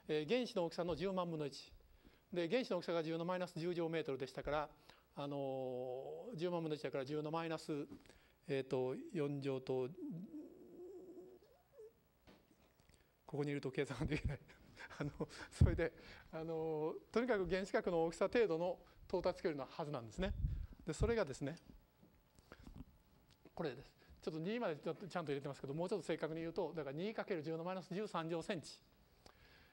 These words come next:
えー、えーと、十のマイナス八乗センチの十万分の一で十のマイナス十三乗ですね。で、それに二までちょっと入れてますが、これがあの原子核の大体の大きさです。ですから、この核力、パイの交換によって核力が生じているとしますと、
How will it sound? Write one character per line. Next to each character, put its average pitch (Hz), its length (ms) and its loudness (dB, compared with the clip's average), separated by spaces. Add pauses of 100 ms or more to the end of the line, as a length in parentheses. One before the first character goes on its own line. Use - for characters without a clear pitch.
(120)
え 165 480 2
ー、 359 140 -4 (120)
え - 20 0
ー 156 40 -2
と、 160 300 0 (480)
十 175 140 -2
の 175 80 -2
マ 196 80 0
イ - 20 2
ナ 202 60 -2
ス 196 100 -10
八 190 180 -4
乗 202 140 2
セ 202 160 -2
ン 175 60 -4
チ 175 100 -6
の 160 300 -4
十 165 160 -2
万 160 120 -4
分 151 80 -6
の 143 60 -4
一 135 80 -8
で 139 120 -10
十 147 120 -6
の 151 80 -4
マ 160 80 -4
イ 170 40 -2
ナ 160 40 -6
ス 156 60 -10
十 170 160 -2
三 135 200 -8
乗 139 120 -2
で 123 80 -6
す - 80 -10
ね。 135 120 -4 (540)
で、 165 80 -6
そ 202 100 -2
れ 185 60 0
に 170 100 -4
二 160 200 -2
ま 156 80 -4
で 131 100 -6
ち - 80 -8
ょ - 20 -8
っ - 40 -10
と 131 80 -6
入 123 100 -6
れ 127 60 -10
て - 100 -14 (180)
ま 131 80 -12
す - 120 -6
が、 143 140 -2 (320)
こ - 140 -2
れ 262 100 2
が 247 140 2
あ 214 40 0
の 180 300 -2
原 170 160 -2
子 - 80 -10
核 180 200 -2
の 139 60 -6
大 139 160 -2
体 165 80 -2
の 143 80 -4
大 135 60 -6
き - 60 -12
さ 139 80 -8
で 120 100 -8
す。 - 140 -20 (380)
で 202 120 2
す - 100 -10
か 170 100 0
ら、 165 240 0 (320)
こ 190 120 -8
の 180 80 -4
核 - 280 -2
力、 175 300 -2 (320)
パ 269 140 -2
イ 247 80 0
の 185 60 0
交 208 180 4
換 190 160 0
に 185 100 0
よ 185 80 2
っ - 20 -2
て - 200 2
核 - 220 -2
力 175 160 0
が 143 60 2
生 156 180 -2
じ 147 80 -6
て - 180 -4
い - 20 4
る - 40 -4
と 156 80 -2
し - 100 -8
ま 147 100 -4
す - 80 -16
と、 147 200 2